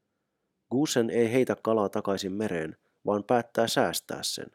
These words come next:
Kala asetetaan syrjään. Otus osoittautuu harvinaisen sitkeäksi. Se elää vielä tuntien ajan, kunnes se viimein heittää henkensä troolarin kannella Afrikan auringon alla.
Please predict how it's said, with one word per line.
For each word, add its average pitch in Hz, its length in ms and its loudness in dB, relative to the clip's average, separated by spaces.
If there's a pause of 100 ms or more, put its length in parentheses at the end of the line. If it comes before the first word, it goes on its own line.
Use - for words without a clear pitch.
(1500)
Kala 107 440 6
asetetaan 107 540 0
syrjään. 78 640 -4 (1000)
Otus 147 360 4
osoittautuu 113 600 4
harvinaisen 101 540 2
sitkeäksi. - 760 -6 (500)
Se - 220 -2
elää 110 260 6
vielä 101 180 6
tuntien 107 480 2
ajan, 90 420 -2 (260)
kunnes 107 320 2
se 120 100 4
viimein 117 320 6
heittää 104 420 2
henkensä 95 440 -2
troolarin 98 560 0
kannella 82 480 -4 (400)
Afrikan 98 500 2
auringon 95 500 -2
alla. - 440 -6